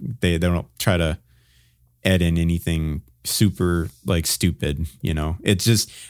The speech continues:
on its surface, it sounds like if you were to just, s-, you know, send someone, "Hey, check out this German band," it's like, "Oh yeah, that sounds, that sounds really cool."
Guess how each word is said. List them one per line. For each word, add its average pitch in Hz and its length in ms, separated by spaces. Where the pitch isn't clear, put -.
on 107 160
its - 160
surface, 92 540
it 87 120
sounds 85 420
like 85 180
if 92 100
you 101 120
were 95 80
to 87 80
just, 85 340
s-, - 120
you 104 120
know, 82 140
send 92 300
someone, 87 240
"Hey, 92 240
check - 220
out 87 100
this 87 140
German 85 340
band," 82 320
it's 71 80
like, 76 160
"Oh 110 140
yeah, 101 200
that 82 140
sounds, 85 540
that 95 160
sounds 90 260
really 85 200
cool." 92 360